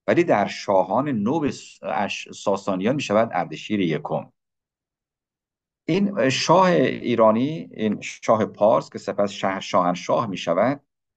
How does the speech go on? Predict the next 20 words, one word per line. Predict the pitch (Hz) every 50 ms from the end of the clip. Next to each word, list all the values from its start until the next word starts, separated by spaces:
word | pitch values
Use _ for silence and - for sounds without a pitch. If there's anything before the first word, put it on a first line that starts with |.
| _ _ _ _ _ _ -
از | 117 113 123
اونجایی | 127 127 151 180
که | - 190
در | - 123 -
سرزمین | - - - - 107 101 98 95 - 95 95 101 98 95 -
پارس | - - - 113 135 147 131 - -
بوده | _ - 87 80 - 90
است، | - - - -
در | - 110 98
سرزمین | - - - 156 135 110 117 110 104 98 98 101
پارس | - - 104 120 131 127 - -
نهاد | 101 98 98 101 98 95 95 107 135 175 185
آموزش | 175 92 113 104 92 95 87 73 85 95 107 110 - - - - _ _ _ _ _ _ _ _ _ _ -
بسیار | 107 107 - - - 123 123 127 113
بیشتر | 104 90 104 101 - - - 120 120
از | 117 101 95 -
دیگر | 85 82 82 85 82
جاهای | 78 71 - 85 80 76 82 85 85 85 85
ایران | 85 85 85 87 82 82 80 80 85 85 82 73
بوده. | 65 67 - 64 67 62 55 55 53 -